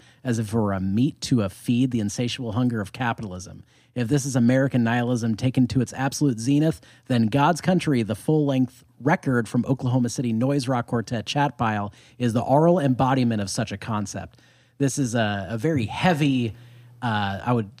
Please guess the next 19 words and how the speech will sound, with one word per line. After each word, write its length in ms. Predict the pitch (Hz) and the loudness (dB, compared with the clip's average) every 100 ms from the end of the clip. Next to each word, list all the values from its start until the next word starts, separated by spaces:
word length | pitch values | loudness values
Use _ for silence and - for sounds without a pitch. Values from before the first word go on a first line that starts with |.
| - | 0
call 200 | 120 120 | 2 2
it 60 | |
similar 340 | - 139 127 113 | 0 0 2 0
to, 100 | - | -2
like, 180 | 101 92 | -6 -6
Jesus 480 | 92 127 123 117 - | -2 0 0 -2 -2
Lizard 460 | 120 107 107 98 - | -2 -2 -4 -4 -8
or, 420 | 110 107 98 98 87 _ _ _ _ _ _ _ | -6 -4 -2 -4 -8 _ _ _ _ _ _ _
um, 440 | 120 110 98 90 - | -4 -4 -4 -8 -8
like, 180 | 135 104 | -6 -4
any 200 | 120 110 | -2 -2
other, 160 | 104 104 | -2 -2
like, 160 | 101 | -4
sludge 340 | - 113 101 92 | -6 -6 -6 -4
band, 300 | 110 101 98 | -6 -6 -8
like, 100 | 92 | -8
from, 380 | 113 98 95 85 | -6 -6 -6 -10
like, 120 | 98 | -12
the 100 | - | -10